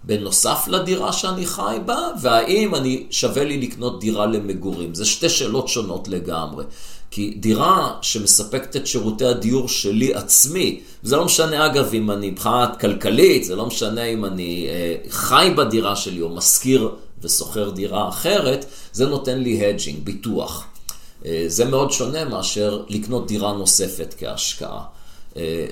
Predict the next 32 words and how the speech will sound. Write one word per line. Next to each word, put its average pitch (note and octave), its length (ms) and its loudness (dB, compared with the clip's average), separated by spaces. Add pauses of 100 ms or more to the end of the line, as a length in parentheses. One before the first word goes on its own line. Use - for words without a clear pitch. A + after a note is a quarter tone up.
זה G2+ 180 -4
לדעתי, - 840 -2
בדרך - 340 -10
כלל A3+ 100 -6
זה E3 220 -6
טעות - 480 -4
למי - 240 -8
שחי F#2+ 540 -6
בישראל, F2+ 800 0
לשים F#2 280 0
את F#2 120 -8
כל G2+ 200 0
הביצים F#2+ 500 -2
שלו - 240 -4
בכלכלת E2 760 -6
ישראל. - 520 2
אני G#2+ 200 -4
אישית A#2+ 540 -2
חושב - 300 -6
שזו - 200 -2
טעות, - 420 6
אבל E4+ 280 0
בסדר, - 460 4
כל D#3 160 -2
אחד C3+ 220 0
שיעשה A#2 320 0
מה G2+ 120 -4
שהוא G#2+ 220 -4
רוצה. F2 280 -4
אדרבה, G#3+ 600 4 (1160)
אני D#3+ 160 0
מברך G#3 920 6